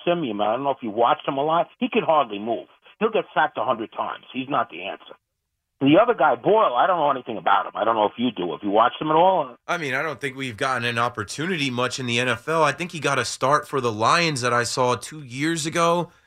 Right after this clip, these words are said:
Speaker 2: Um, but at this point, what do you have to really lose? I mean, Zach's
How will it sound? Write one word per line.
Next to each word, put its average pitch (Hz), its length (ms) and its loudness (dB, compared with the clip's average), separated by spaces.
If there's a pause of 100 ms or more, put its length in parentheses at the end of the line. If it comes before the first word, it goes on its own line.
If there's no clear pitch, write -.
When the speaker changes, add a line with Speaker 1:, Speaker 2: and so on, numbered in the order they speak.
(220)
Speaker 2:
Um, 131 540 0
but 165 220 -2
at 151 200 -6
this 185 240 -6
point, 190 520 -4 (320)
what 160 360 -6 (440)
do 156 100 -10
you 185 160 -2
have 165 320 0
to - 80 -12
really 139 360 0
lose? 147 720 0
I 147 120 2
mean, 143 260 -4
Zach's 165 520 -2